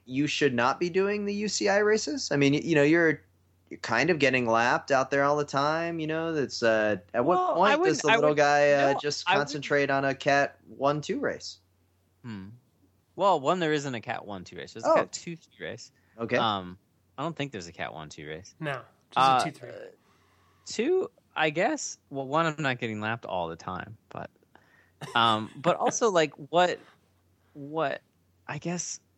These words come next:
Speaker 2: I don't know. I guess, like, what,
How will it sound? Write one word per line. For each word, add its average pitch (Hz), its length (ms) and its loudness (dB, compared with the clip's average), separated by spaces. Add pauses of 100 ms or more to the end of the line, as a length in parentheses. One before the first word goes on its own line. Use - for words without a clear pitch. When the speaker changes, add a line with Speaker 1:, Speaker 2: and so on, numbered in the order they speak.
(760)
Speaker 2:
I - 140 -14
don't 143 180 -10
know. 156 80 -4
I 117 140 0
guess, 156 440 0
like, 139 320 -2 (120)
what, 131 340 -2